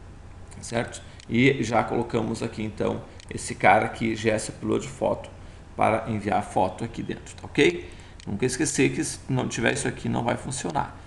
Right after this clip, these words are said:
Aí, eh, agora vamos copiar aqui, eh, aqui dentro do, do Whenever aqui, Ctrl C, vamos pegar aqui,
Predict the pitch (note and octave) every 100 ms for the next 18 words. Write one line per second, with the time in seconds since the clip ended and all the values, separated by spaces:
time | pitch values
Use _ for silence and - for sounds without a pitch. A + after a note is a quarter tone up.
0 | - - - - - B2 C#3 E3+ - C3+
1 | C3 B2 A#2+ A2+ G2 - - - - -
2 | A#2 B2 C3 A#2+ A#2+ - A#2+ - G#2+ G2
3 | F#2+ - C3+ F#2+ - - - - - -
4 | - - - - - - - - - G#2+
5 | A2 A2 - G#2+ B2+ B2+ A#2+ A2 A2+ G#2+
6 | G2+ F#2+ F#2 - F2+ - - - - -
7 | - - - G2+ G2 A2+ C3 B2 A2 G#2
8 | G2 - C#3 D3 C3+ - - - - -
9 | - - - - - - - - C#3+ -
10 | - - - - - - - - - G#2+
11 | G#2+ - A2 G2+ G2+ G#2 - C3+